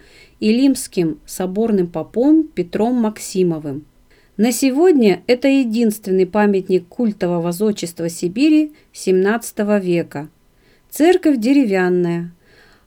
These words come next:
однопрестольная, с большой бочкой, своеобразный тип крыши. Своим видом церковь скорее напоминает сложенную из бревен обыкновенную продолговатую избу,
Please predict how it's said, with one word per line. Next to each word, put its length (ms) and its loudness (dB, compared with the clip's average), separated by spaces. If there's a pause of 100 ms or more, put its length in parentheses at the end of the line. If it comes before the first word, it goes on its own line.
(120)
однопрестольная, 1300 2 (280)
с 100 -6
большой 460 2
бочкой, 720 0
своеобразный 720 0
тип 260 -8
крыши. 500 -8 (760)
Своим 480 6
видом 440 4
церковь 460 0
скорее 400 0
напоминает 680 0
сложенную 680 2
из 220 0
бревен 560 0
обыкновенную 840 2
продолговатую 1080 -2 (300)
избу, 560 -4